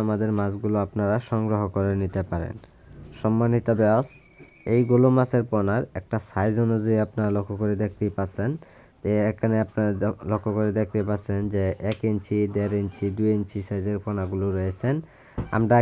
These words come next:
গ্রেডিং করে মাছগুলো পাত-, পাতলা নেট জাল দিয়ে সাইকা মাছগুলো আমরা বিক্রয় করে থাকি। যারা ভালো মানের তেলাপিয়া মাছের পোনা যারা নিতে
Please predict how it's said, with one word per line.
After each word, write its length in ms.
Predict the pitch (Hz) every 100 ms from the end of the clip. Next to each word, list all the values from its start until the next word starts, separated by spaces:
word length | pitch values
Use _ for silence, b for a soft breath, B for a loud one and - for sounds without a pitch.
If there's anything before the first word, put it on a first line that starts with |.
| 110 101
গ্রেডিং 300 | 120 131 139 139
করে 160 | 139 139 120
মাছগুলো 440 | 113 113 120 127 127 -
পাত-, 280 | 113 - - - _ _ _ _ -
পাতলা 320 | 117 117 123 113
নেট 180 | 104 104 98
জাল 160 | 110 113 110
দিয়ে 180 | 110 104 117 -
সাইকা 380 | 104 104 113 110
মাছগুলো 460 | 104 98 101 107 101
আমরা 220 | 98 101 104 101 104
বিক্রয় 360 | 101 113 107 98
করে 180 | 107 101 98
থাকি। 300 | 92 - 104 104
যারা 180 | 95 95 92
ভালো 200 | 87 95 98
মানের 340 | 101 98 101 - B B B B
তেলাপিয়া 480 | 107 110 107 107 104 104
মাছের 260 | 98 101 95
পোনা 260 | 98 92 92 95
যারা 200 | 95 92 95 -
নিতে 240 | 101 98